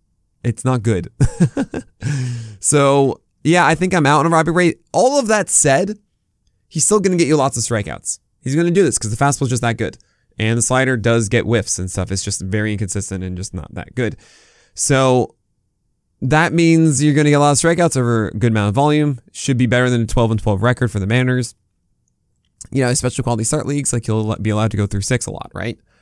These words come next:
There's something to be said about that. I think more as a number four and number five for me than as a number three. And that means I'm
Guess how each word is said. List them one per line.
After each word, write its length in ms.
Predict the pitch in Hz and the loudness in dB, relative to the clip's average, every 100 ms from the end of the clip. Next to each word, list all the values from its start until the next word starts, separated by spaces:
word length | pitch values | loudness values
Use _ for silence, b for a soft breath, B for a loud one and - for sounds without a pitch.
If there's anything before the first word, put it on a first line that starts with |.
| _ _ | _ _
There's 160 | 113 110 | -6 0
something 160 | 160 | 0
to 40 | 151 | 2
be 100 | 143 | 2
said 200 | - 160 | 2 2
about 240 | 127 117 | 2 2
that. 220 | 120 120 107 | 0 0 0
I 100 | 120 | -2
think 260 | - 135 | 0 0
more 240 | 127 127 135 | 2 2 2
as 100 | 123 | 2
a 60 | |
number 260 | 123 123 117 | 2 2 0
four 380 | - 120 123 117 | 0 4 4 4
and 60 | |
number 200 | 110 104 | 2 0
five 720 | 95 - 131 151 117 95 101 | -4 -4 0 2 0 0 -4
for 180 | - 101 | -6 -4
me 320 | 95 92 95 107 _ _ _ _ - | -2 -2 -2 -4 _ _ _ _ -12
than 480 | 95 110 107 107 101 | -2 0 2 0 -2
as 280 | 104 104 104 | -2 0 0
a 40 | |
number 240 | 107 98 92 | 0 -2 -4
three. 380 | - 85 - - _ _ _ _ _ _ _ | -8 -10 -12 -18 _ _ _ _ _ _ _
And 260 | 107 104 101 | -4 -2 2
that 120 | 123 | 2
means 220 | 120 123 | 2 2
I'm 300 | 117 110 101 | 2 0 -2